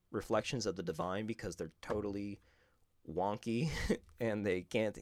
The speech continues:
keep their head up and they're goofy and they're just beautifully, divinely imperfect."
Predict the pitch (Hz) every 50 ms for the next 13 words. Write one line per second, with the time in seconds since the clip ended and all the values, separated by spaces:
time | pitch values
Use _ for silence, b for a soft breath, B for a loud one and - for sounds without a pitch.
0 | - - - 117 - - 82 73 - - 117 120 120 120 127 123 - - 95 95
1 | 90 82 78 78 80 - 101 113 123 120 - 123 120 123 120 B B B B B
2 | B - 107 95 95 92 90 110 113 90 - 90 82 _ _ _ _ - - 104
3 | 113 131 131 143 - - 135 135 139 135 139 151 - b b b b b b b
4 | - 101 92 87 98 92 101 110 120 123 123 127 127 123 120 - - 92 87 80
5 | - - - - 101 98 - - 67 - _ - -